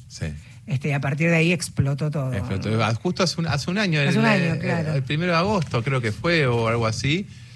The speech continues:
Speaker 1: se cumplió un año. Y yo hice ese video, no sé, porque, viste,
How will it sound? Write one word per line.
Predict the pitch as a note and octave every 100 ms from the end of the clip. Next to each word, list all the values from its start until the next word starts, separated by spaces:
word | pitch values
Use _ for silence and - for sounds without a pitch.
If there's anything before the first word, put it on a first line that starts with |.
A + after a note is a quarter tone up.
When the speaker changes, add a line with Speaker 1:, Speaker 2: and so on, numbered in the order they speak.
| - - F#2+
Speaker 1:
se | - G2+
cumplió | G#2 A2+
un | A#2+
año. | G#2+ F#2+ F#2+ F2 - - - - - -
Y |
yo | G#3 C#4+
hice | -
ese | F#3 D3+
video, | D3 G3 G#3+ D3+ C3 A#2+ A#2 A#2+ D3+ A#2 A#2 - A#2
no | C#3
sé, | - G3+
porque, | A#2 G#2+ G2+ G2+ G2+ G#2
viste, | A#2+ - A2+ G#2